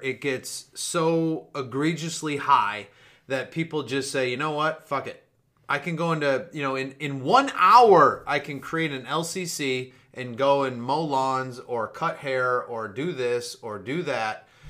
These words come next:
or go into the skilled trades and actually get paid while I'm getting my education." I've got air quotes up. And, and they are getting an education, trust me. You know, is, is, is college,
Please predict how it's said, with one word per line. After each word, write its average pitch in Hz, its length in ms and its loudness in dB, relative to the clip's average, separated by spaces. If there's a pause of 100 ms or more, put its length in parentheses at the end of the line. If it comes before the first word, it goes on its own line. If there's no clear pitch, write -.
(160)
or 127 320 0
go 139 260 0
into 202 160 4
the 180 100 2
skilled 170 340 -2
trades 131 420 -2
and 120 80 -10
actually 139 320 -6
get 117 220 -4
paid 220 480 -2
while 170 340 2
I'm 151 640 0 (180)
getting 165 260 -2
my 143 240 -2
education." 131 960 -6 (380)
I've 110 140 -8
got 117 200 -4
air 117 160 -4
quotes 107 380 -8
up. - 300 -8 (580)
And, 135 200 -6
and 151 300 -2
they 175 100 4
are 196 260 8
getting 147 300 2
an 127 60 -4
education, 113 600 -8
trust 135 340 -4
me. 110 300 -12 (240)
You 156 80 0
know, 147 180 0
is, 175 220 2
is, 165 440 -2 (120)
is 147 240 -2
college, 170 920 0